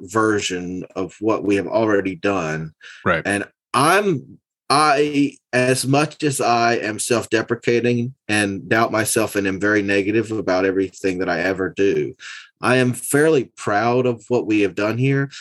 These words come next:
Speaker 1: And I really don't want to tarnish that by keeping something going just for the sake of it. I really appreciate that people want to hear more. That really makes me feel good. But,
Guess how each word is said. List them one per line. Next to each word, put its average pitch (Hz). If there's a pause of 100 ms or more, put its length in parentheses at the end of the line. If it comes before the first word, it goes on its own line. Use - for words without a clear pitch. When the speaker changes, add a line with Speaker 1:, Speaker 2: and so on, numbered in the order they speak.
(140)
Speaker 1:
And 117
I 120
really 131
don't 117
want 113
to 95
tarnish 104
that 92
by 90 (580)
keeping 135
something -
going 104
just 101
for 101
the 95
sake -
of 73
it. -
I 131
really 165
appreciate 127
that -
people 92
want 92
to 87
hear 82
more. 73
That 107 (100)
really 123
makes 107
me 95
feel 90
good. 73 (400)
But, 107